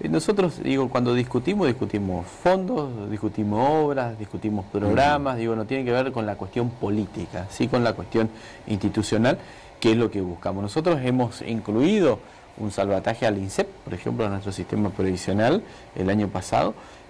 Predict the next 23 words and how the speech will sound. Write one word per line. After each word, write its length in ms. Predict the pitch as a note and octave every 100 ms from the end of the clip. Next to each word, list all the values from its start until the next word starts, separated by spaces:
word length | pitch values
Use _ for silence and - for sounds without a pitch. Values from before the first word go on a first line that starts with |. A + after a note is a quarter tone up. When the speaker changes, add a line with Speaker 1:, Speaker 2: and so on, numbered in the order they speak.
| -
Speaker 1:
Hemos 260 | A2+ G#2+
trabajado 480 | G#2 G2+ F#2+ A#2 C3
en 100 | A#2
ese 200 | G#2+ A2
sentido 440 | G2+ G2 F#2+ C3 A#2+
mucho 300 | A2 A2 -
tiempo, 480 | - B2+ D3 E3 -
hemos 260 | A#2 A2+ -
trabajado 500 | G2 F#2+ - C3 B2+
también 420 | G2+ G2+ A#2 C3+ - - - -
en, 300 | - G#2+ G#2 G2+
en 180 | A#2 A2+
conseguir, 640 | G#2 G#2+ G2 F#2+ A#2 D3 -
en 120 | G2+
este 160 | G2 G#2+
caso, 240 | A#2 A#2+
la 100 | G2+
colocación 580 | G2 G2 F#2+ F#2+ - B2
de 100 | G#2+
endeudamiento 720 | G2 F#2+ F#2 F2+ F#2 D3 C#3
para 180 | - F2
las 160 | F#2 F2
provincias, 680 | - G2+ G#2+ A#2+ C3+ G3+